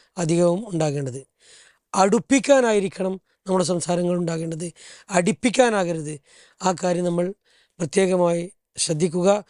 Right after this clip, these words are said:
സുൽഹ് ഉണ്ടാക്കുന്ന ആളുകളെ സംബന്ധിച്ചിടത്തോളം ഒരുപാട് പ്രതിഫലമാണ് അവർക്ക് അല്ലാഹു സുബ്ഹാനഹു വ തആല വാഗ്ദാനം നൽകിയിട്ടുള്ളത്.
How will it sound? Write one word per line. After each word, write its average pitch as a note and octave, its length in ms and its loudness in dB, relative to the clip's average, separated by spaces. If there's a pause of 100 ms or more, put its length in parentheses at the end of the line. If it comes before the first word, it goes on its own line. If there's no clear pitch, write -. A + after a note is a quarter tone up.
(480)
സുൽഹ് G3+ 500 2 (320)
ഉണ്ടാക്കുന്ന F3+ 580 0 (240)
ആളുകളെ F3+ 340 0
സംബന്ധിച്ചിടത്തോളം F3 720 -6 (440)
ഒരുപാട് A3 460 4
പ്രതിഫലമാണ് G#3 760 0 (440)
അവർക്ക് F3+ 420 -2 (380)
അല്ലാഹു F3+ 340 2
സുബ്ഹാനഹു F3 500 -4
വ F3+ 40 -2
തആല E3 280 -2 (480)
വാഗ്ദാനം E3 460 -2
നൽകിയിട്ടുള്ളത്. D3 540 -6